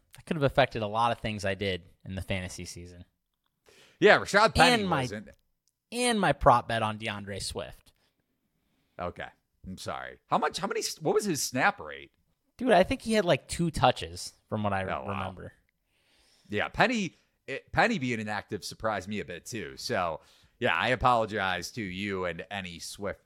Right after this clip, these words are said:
Speaker 2: prop better
Speaker 1: What was the
Speaker 2: backers.
Speaker 1: point of bringing those guys in if you were just gonna put Kenny Gainwell R B one? I'm not saying that's bad. Kenny Gainwell's pretty good. I like him. I have him on a dynasty team.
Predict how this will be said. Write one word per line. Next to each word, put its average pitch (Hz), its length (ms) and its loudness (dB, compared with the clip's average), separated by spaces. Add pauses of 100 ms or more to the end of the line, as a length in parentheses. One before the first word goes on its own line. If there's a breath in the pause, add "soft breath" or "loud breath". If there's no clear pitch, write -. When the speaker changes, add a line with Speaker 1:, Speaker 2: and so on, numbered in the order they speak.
(100)
Speaker 2:
prop 92 400 -4
better 85 200 -6
Speaker 1:
What 339 320 2
was 381 240 4
the 330 120 4
Speaker 2:
backers. - 100 -4 (100)
Speaker 1:
point 254 300 6
of 175 180 -2
bringing 196 360 2
those 170 240 4
guys 135 360 0
in 107 140 0 (500)
if 175 220 2
you 180 120 4
were 202 80 8
just 202 200 2
gonna 190 160 2
put 180 280 0
Kenny 170 320 0
Gainwell 147 460 2
R 143 180 4
B 139 120 -2
one? 131 280 -4 (200 soft breath)
I'm - 140 0
not 190 180 4
saying 156 460 -2 (300)
that's 113 260 -2
bad. 107 600 -2 (460)
Kenny 220 260 2
Gainwell's 269 420 4
pretty 285 260 0
good. 359 180 4
I 220 80 8
like 240 280 4
him. 101 180 -2 (340)
I 107 100 0
have 107 200 6
him 139 120 4
on 196 100 2
a 220 40 0
dynasty 254 520 -2
team. 98 320 -6